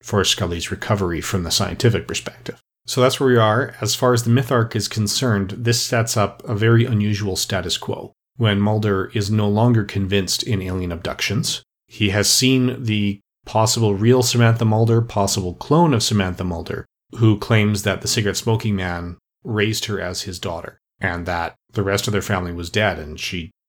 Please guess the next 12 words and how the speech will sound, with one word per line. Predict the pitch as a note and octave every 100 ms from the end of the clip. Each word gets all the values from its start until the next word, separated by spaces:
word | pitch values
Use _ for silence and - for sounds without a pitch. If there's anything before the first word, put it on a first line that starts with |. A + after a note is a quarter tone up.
| _
just | - G2 -
found | G2 F2+ F2
out | E2+ -
that | F2
Mulder | F#2+ F#2 G2+
was | F2 E2+
alive. | E2+ G#2 - B1+ - - _ -
We | G#2+ G2+
get | G#2+ G2+ - - - _ _
a | G#2+
step | - - - B2 A#2
in | D3+ A2 G#2+ G2+